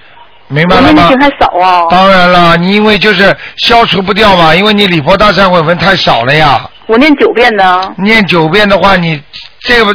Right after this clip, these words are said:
Speaker 1: 如果是一个大孽障，你怎么消得了啊？
Speaker 2: 那我还要念，念多少遍？
Speaker 1: 如果你不舒服的话，说明已经激活了，赶紧就念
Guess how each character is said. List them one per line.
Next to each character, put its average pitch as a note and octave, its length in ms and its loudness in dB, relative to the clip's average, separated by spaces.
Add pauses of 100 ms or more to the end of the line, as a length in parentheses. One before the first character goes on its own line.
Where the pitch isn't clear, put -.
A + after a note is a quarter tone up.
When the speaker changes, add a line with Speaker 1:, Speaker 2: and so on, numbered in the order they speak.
Speaker 1:
如 A3 140 -2
果 A#3 120 0
是 - 140 -2
一 A3 40 -2
个 G#3+ 80 0
大 A3 180 0
孽 A3 220 0
障， G3+ 220 0
你 F#3+ 80 -2
怎 F3 120 -2
么 F3+ 40 -2
消 G#3 220 0
得 G3+ 100 0
了 C3+ 200 2
啊？ B2 340 0 (800)
Speaker 2:
那 C4+ 200 0
我 A3+ 60 2
还 A3+ 80 0
要 G#3+ 100 2
念， A3+ 140 -2 (140)
念 G3+ 160 -2
多 F#3+ 120 2
少 F#3+ 140 0
遍？ E3 180 0
Speaker 1:
如 B3 140 0
果 A#3 160 0
你 G3+ 140 0
不 B3 180 -6
舒 A#3+ 240 0
服 A3 140 0
的 G#3+ 120 2
话， G3+ 160 2
说 G3+ 160 -2
明 G#3 160 0
已 G#3 60 0
经 F#3+ 160 -2
激 A3 240 -4
活 F3+ 260 0
了， G3 140 2
赶 G3 260 -2
紧 G#3+ 140 -2
就 G3+ 140 -2
念 F#3+ 360 0